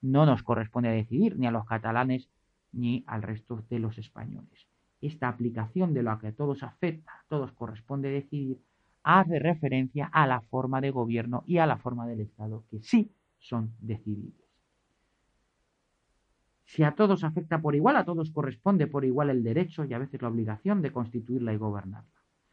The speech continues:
A diferencia de las libertades derivadas del ejercicio de derechos privados, la libertad republicana es, por petición de principio, la libertad colectiva derivada de la res publica.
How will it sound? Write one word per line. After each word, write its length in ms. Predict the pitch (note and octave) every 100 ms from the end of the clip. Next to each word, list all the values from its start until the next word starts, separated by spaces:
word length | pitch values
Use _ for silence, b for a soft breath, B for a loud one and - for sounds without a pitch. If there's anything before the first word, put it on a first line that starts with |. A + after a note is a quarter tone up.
| _ -
A 80 |
diferencia 480 | C#3 C3+ C#3 C#3 D3
de 100 | C3+
las 140 | C3 C3
libertades 640 | B2+ B2 - F#3 E3+ A2+
derivadas 440 | A2 G#2+ A2+ A#2
del 140 | A#2+ B2
ejercicio 560 | B2 B2+ A#2+ F#3+ F#3
de 80 | A2
derechos 380 | G#2 A2 A2 A#2+
privados, 460 | D3 D3+ C#3+ B2+ C3 _ _ _ -
la 80 | C#3
libertad 380 | D3 D#3 B3+
republicana 640 | G#3+ G#3 F#3 F#3 B3 A3 A3+
es, 120 | A#3 -
por 160 | A3+ D#3
petición 360 | D#3 D3 F#3+ F#3
de 80 | F#3+
principio, 640 | D3+ C#3 D3+ D#3 C#3+ C#3+
la 140 | B2+ B2+
libertad 480 | A#2+ A2+ A2+ D#3+ D#3
colectiva 640 | G3 D3+ - B2 A#2 - _ _ -
derivada 580 | C#3 B2+ B2 A#2 A2+ A2+ -
de 160 | A#2+
la 100 | G#2+
res 280 | G#2 G#2 -
publica. 480 | - G3+ - _